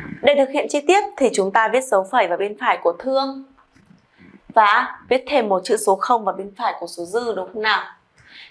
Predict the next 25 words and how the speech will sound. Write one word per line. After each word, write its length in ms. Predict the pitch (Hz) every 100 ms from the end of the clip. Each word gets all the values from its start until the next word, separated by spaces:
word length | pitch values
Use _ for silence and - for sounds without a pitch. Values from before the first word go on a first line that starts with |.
| _
Ta 100 | -
được 160 | - 226
là 160 | 226
ba 280 | 220 269 302 302
trăm 140 | 302 -
sáu 120 | 202
mươi. 460 | 196 247 254 247 - - - - -
Ba 260 | 240 247 247
trăm 220 | 262 240
sáu 200 | 226 196
mươi 440 | 180 214 247 247 220 _ _
mà 300 | 202 196 170 -
chia 180 | - 233
sáu 200 | 226 175
mươi 320 | 180 226 226 - - _ _ _ _ _
chính 200 | - 202
bằng 160 | 220 185
bao 140 | 190
nhiêu 220 | 202 208
ạ? 120 | 202 - - _ _ _ -
Bằng 140 | - 190
sáu 340 | - - 185
đúng 160 | 190 196
không 100 | 247
nào? 280 | 247 220